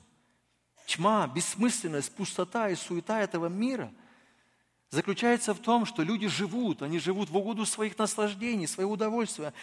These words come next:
Они пытаются все в этой жизни устроить так, чтобы им было хорошо. Но, э, в этом и есть тщеславие, и гордость, и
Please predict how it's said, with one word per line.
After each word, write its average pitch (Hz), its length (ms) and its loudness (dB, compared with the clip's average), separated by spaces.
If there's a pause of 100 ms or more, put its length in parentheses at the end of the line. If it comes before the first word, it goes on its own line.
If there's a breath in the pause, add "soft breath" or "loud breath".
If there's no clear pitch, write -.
(160 loud breath)
Они 185 180 0
пытаются 240 500 0
все 247 300 0
в 247 40 4
этой 240 200 2
жизни 226 340 -2
устроить 247 460 0
так, 233 120 4
чтобы 226 220 -6
им 226 140 -2
было 233 180 2
хорошо. 214 560 -2 (220 loud breath)
Но, 180 160 2
э, 214 160 4
в 139 100 2
этом 220 280 2
и 233 40 -2
есть 214 540 -2
тщеславие, 156 800 -2
и 123 100 -8
гордость, 143 580 2
и 135 200 -2